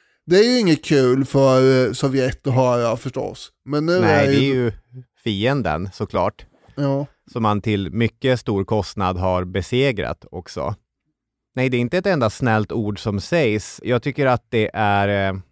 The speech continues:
Speaker 2: ganska tydligt. Ja, men i sommaren sextiotre så åker Deng Xiaoping tillsammans med Beijings borgmästare Peng Zhen till, eh,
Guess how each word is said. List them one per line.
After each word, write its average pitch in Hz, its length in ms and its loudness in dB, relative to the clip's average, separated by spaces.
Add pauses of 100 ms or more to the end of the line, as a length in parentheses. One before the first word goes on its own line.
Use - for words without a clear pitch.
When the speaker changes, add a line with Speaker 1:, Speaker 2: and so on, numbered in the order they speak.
(400)
Speaker 2:
ganska 117 340 -2
tydligt. 104 600 -4 (340)
Ja, 117 100 -6
men 120 160 0
i 117 380 -2 (760)
sommaren 135 560 2
sextiotre 131 640 0
så 117 160 2
åker 107 460 0
Deng 110 380 0
Xiaoping 110 720 0 (160)
tillsammans 107 400 -2
med 98 200 -2
Beijings 110 520 0
borgmästare 104 800 -2 (140)
Peng 104 360 -2 (120)
Zhen 135 460 0 (540)
till, 107 300 -2
eh, 101 200 0